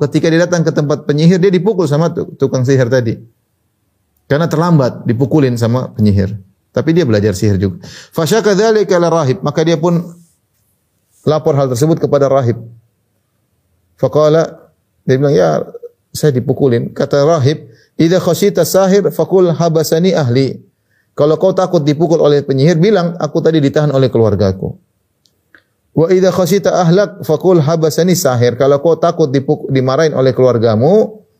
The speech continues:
bilang, "Saya ditahan oleh penyihir." Cari alasan supaya kau tidak dipukul oleh penyihir. Fa bainama huwa ala dzalik,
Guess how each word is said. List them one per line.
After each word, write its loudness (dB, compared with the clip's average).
bilang, 0
"Saya 0
ditahan 0
oleh 2
penyihir." 0
Cari 0
alasan -2
supaya -2
kau 2
tidak 0
dipukul 0
oleh 0
penyihir. -2
Fa 0
bainama 2
huwa 2
ala 0
dzalik, -2